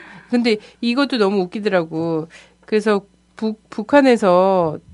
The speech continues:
국방위원회 검열단 대변인이 이런 얘기를 한 거, 이런 저기를 했지, 담화를 발표를 한 거지. 그 어떤 북 소행설도, 이건 무인기 관련한 얘기지. 무인기 관련해서 이제 며칠 전부터 다시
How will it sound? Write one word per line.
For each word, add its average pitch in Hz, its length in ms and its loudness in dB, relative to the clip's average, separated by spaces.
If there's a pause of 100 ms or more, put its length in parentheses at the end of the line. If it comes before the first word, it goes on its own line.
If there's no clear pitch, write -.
(340)
국방위원회 240 520 2
검열단 202 560 -2
대변인이 175 840 -2
이런 214 260 0
얘기를 175 240 -2
한 214 100 -2
거, 196 160 -2
이런 170 520 -4 (100)
저기를 170 340 -8
했지, - 220 -10
담화를 156 920 -6
발표를 160 340 -6
한 202 80 -4
거지. 180 340 -4 (420)
그 214 200 0
어떤 226 380 2
북 208 280 -8
소행설도, 214 840 0
이건 175 260 -4
무인기 196 360 -4
관련한 147 420 -6
얘기지. 127 340 -12
무인기 196 320 -2
관련해서 156 440 -4
이제 139 300 -10
며칠 180 260 -6
전부터 165 320 -6
다시 160 440 -6